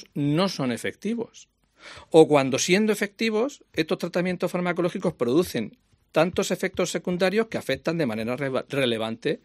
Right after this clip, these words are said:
la calidad de vida del paciente, y a veces incluso más que el propio dolor.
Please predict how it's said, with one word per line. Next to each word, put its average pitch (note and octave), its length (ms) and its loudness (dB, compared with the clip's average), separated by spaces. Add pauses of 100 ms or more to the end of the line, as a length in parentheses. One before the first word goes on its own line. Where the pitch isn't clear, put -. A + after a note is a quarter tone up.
(280)
la B2+ 220 0
calidad A2 320 -2
de B2 80 -2
vida A#2+ 180 0
del A#2 160 -2
paciente, C3 500 -4 (300)
y C3 80 0
a A2+ 60 4
veces A2+ 460 -4 (280)
incluso B2+ 540 -4
más C#3+ 180 -4
que - 120 -4
el F2+ 80 -12
propio G#2 360 -6
dolor. F2 320 -10